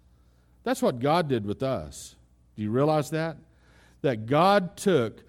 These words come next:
the message of Jesus Christ and he made it understandable to you. Did God say this, "You know, if you really want to know how to get to heaven,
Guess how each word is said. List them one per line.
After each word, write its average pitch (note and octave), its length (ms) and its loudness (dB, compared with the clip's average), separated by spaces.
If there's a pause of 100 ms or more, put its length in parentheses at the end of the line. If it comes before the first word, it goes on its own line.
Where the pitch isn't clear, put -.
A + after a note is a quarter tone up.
(220)
the B2+ 80 0
message D#3 580 2
of D3 100 0
Jesus D#3 440 0
Christ A2+ 440 -2 (280)
and D3 120 0
he C#3 100 4
made D#3 280 4
it F3 160 0
understandable D3 1120 -4 (280)
to C#3+ 120 -4
you. A2+ 400 -2 (1500)
Did D#3 200 0
God A3 360 4
say D#3 440 2
this, C3 560 -2 (720)
"You D3+ 100 2
know, F#3+ 220 8
if F3 200 2
you C#3+ 100 4
really A#3+ 800 10
want A#3+ 360 4
to A3+ 80 2
know G3+ 580 6
how F3 200 2
to E3+ 80 2
get E3 220 2
to D#3+ 100 0
heaven, A2+ 560 0